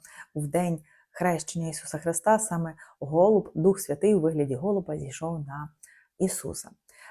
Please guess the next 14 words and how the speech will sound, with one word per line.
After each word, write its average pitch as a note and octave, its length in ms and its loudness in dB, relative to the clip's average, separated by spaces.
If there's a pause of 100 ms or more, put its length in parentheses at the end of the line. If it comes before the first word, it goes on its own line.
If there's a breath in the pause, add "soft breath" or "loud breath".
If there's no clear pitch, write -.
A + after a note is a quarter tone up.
Також A#3 400 2
ми G#3 200 4
пам'ятаємо, G3+ 600 0
що F#3 640 -2
ще - 200 -6
він G#3 120 2
зображається F#3+ 600 0
як F#3 200 -2 (280)
вогонь. E3+ 580 0 (720 loud breath)
Е, D#3 300 -8
і E3 120 2
свято F3+ 720 2 (680 loud breath)
є D#3+ 160 -4
величне, D#3+ 680 0